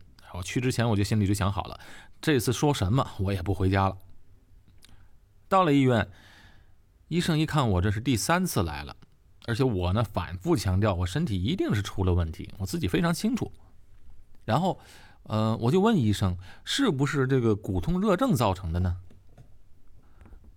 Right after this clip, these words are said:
所以还好，当时呢就做了验血测试。临床上要确定是否感染到了骨痛热症，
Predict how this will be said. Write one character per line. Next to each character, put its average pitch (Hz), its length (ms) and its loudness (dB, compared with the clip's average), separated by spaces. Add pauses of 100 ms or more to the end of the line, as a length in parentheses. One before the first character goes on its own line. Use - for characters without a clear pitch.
(400)
所 135 100 2
以 - 20 4
还 147 120 4
好， 127 280 -2 (120)
当 127 180 0
时 123 140 -2
呢 113 220 -2 (100)
就 117 140 -2
做 113 200 2
了 98 160 0 (420)
验 107 200 0
血 85 160 -4
测 - 160 -2
试。 107 180 -4 (1800)
临 180 220 2
床 156 200 -2
上 165 280 0
要 139 100 0
确 170 280 0
定 151 180 -2
是 208 200 -2
否 98 160 0
感 90 180 0
染 95 140 2
到 95 160 0
了 87 100 0
骨 85 160 -6
痛 98 140 0
热 101 120 2
症， 95 180 -2